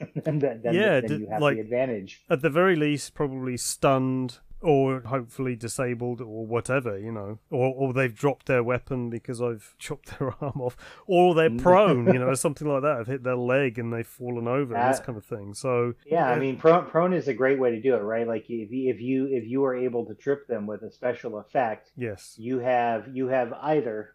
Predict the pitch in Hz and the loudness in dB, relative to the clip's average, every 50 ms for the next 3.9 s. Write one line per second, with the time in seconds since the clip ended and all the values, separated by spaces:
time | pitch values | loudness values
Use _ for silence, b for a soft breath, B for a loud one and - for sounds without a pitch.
0 | _ _ _ 131 139 156 147 151 - 135 120 123 120 117 113 113 113 110 - - | _ _ _ 0 2 2 0 -2 -6 -6 -4 -2 -2 -2 -4 -6 -8 -10 -8 -6
1 | 123 113 110 104 104 117 117 113 117 113 113 113 113 113 110 107 - - - 120 | -6 -6 -6 -6 -6 -6 -4 -4 -2 -2 -4 -4 -4 -6 -8 -10 -12 -18 -20 -20
2 | 123 113 113 113 104 107 104 113 - 113 117 113 - _ - 120 117 113 113 110 | -12 -8 -8 -6 -6 -6 -8 -10 -12 -16 -16 -16 -16 _ -6 -6 -6 -6 -8 -10
3 | 107 107 - 127 110 104 101 113 123 123 113 101 95 95 98 104 - - | -12 -14 -12 -10 -10 -8 -4 -4 -2 -2 -2 -4 -8 -10 -10 -12 -12 -14